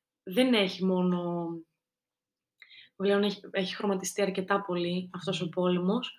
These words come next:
Speaker 1: και σε φάση τι χρώμα έχεις για να μπορείς να περάσεις ένα, τέλος πάντων,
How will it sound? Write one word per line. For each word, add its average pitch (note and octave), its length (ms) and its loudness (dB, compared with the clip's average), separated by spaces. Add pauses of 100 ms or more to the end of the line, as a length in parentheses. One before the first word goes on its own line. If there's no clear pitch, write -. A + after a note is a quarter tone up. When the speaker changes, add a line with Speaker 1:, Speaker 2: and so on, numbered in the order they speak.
(420)
Speaker 1:
και A3+ 180 2
σε A3 160 0
φάση F#3+ 560 4
τι F#3+ 160 -4
χρώμα F#3 460 4
έχεις F3 380 -2
για F3 140 0
να F3+ 60 2
μπορείς F3+ 280 2
να F#3 100 0
περάσεις F3+ 360 -4
ένα, F3+ 420 2 (2000)
τέλος F3+ 260 -4
πάντων, - 500 -6